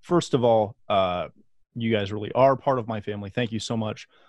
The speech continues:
for continuing to spend <laughs> time with me, <laughs> taking time out of your day to, uh, record these, and always being there to chat.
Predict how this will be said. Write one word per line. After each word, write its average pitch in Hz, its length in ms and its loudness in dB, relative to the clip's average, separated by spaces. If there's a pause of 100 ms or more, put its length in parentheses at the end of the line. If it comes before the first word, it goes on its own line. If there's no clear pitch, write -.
(240)
for 104 360 0
continuing 143 880 4
to 104 160 -8
spend 104 280 -4
<laughs> - 0 -
time 190 300 -2
with 156 220 0
me, 135 220 0 (340)
<laughs> - 1500 -4
taking 127 240 0
time 127 220 0
out 120 80 -2
of 117 40 -4
your 113 100 -4
day 120 280 0
to, 110 400 -4
uh, 98 400 -2
record 120 440 0
these, 113 380 0 (420)
and 98 500 -4 (300)
always 127 800 2 (160)
being 107 240 -4
there 98 220 -6
to 95 340 -12
chat. 95 440 -8